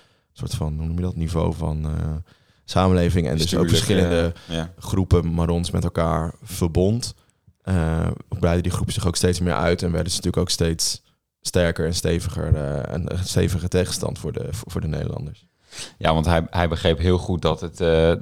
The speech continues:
Speaker 2: hè, dat het essentieel was voor dat succes, eh, om, eh, van die koloniale overheersers te winnen, om al die verschillende Marongroepen,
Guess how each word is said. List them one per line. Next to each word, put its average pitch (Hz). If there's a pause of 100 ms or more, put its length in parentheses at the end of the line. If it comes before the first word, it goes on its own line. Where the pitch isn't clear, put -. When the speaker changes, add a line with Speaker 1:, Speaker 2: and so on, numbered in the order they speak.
(140)
Speaker 2:
hè, 95
dat 87
het 80
essentieel 90
was 78
voor 82
dat 82
succes, -
eh, 78 (180)
om, 82
eh, 80
van -
die 80
koloniale 80
overheersers 80
te 80
winnen, 78 (300)
om 85
al 90
die 82
verschillende 87
Marongroepen, 80